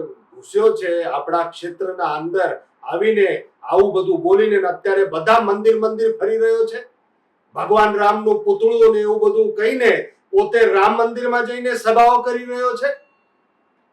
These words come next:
અને હું તો એમ કહું છું કે જે આ પોતાના માતા દીકરીઓને નાચવાવાળી કહી રહ્યો છે, આપણા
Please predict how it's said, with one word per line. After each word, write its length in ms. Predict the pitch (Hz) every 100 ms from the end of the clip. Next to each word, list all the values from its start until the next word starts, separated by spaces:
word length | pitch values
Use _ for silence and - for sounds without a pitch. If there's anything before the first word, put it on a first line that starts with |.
| _
અને 220 | - - 247
હું 460 | 220 127 165 196
તો 140 | 240 240
એમ 180 | 247 240
કહું 220 | 247 247
છું 120 | 247
કે 120 | 233 226
જે 120 | 240
આ 280 | 247 208 -
પોતાના 440 | 208 226 233 240
માતા 340 | 214 196 233
દીકરીઓને 880 | 226 220 226 226 233 233 247 254 - - _ _ - _ _ _ _ _ 165
નાચવાવાળી 680 | 220 233 254 254 247 247
કહી 200 | 233 233
રહ્યો 280 | 226 214 202
છે, 400 | 220 226 - - 165
આપણા 320 | 190 220